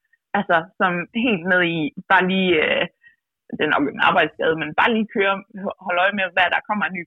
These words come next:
forskning, hvad der kommer af nye podcasts fra trænere, og altså for eksempel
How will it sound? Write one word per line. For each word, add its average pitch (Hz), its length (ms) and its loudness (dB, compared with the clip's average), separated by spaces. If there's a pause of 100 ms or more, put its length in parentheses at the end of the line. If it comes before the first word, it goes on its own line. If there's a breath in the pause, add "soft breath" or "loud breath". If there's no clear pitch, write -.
forskning, 160 420 -4
hvad 160 120 0
der - 120 -6
kommer 190 180 -4
af 156 140 0
nye 175 200 -10
podcasts - 580 -4
fra 160 100 -4 (100)
trænere, 170 440 -2 (160)
og 160 60 -4 (480)
altså 180 160 -2
for 247 100 -2
eksempel 196 280 -2